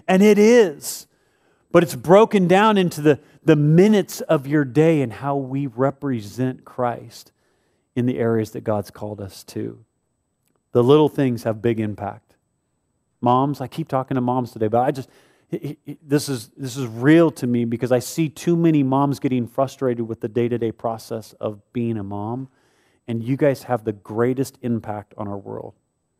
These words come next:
And I mean that honestly. Like what you're doing with kids in the frustrations of conversations and the moment you just wanna choke those little people out. And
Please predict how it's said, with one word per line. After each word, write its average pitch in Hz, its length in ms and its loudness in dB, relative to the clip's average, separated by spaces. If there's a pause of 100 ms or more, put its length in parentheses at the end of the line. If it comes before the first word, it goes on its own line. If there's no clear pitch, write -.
And 127 80 -2
I 123 60 0
mean 127 220 0
that 120 140 -4
honestly. 113 520 -10 (580)
Like 123 140 -2
what 139 240 0
you're 156 80 0
doing 143 500 0
with 131 240 -6
kids 139 460 -4
in 131 180 -2
the 123 160 0 (220)
frustrations 143 920 -2
of 123 140 -6
conversations 131 960 -4
and 123 100 0
the 120 60 2
moment 135 420 -2
you - 60 -20
just - 260 -20
wanna 139 200 -20
choke - 380 -6
those 147 220 -4
little 160 200 -2
people 147 340 -4
out. 147 420 -8
And 143 140 -12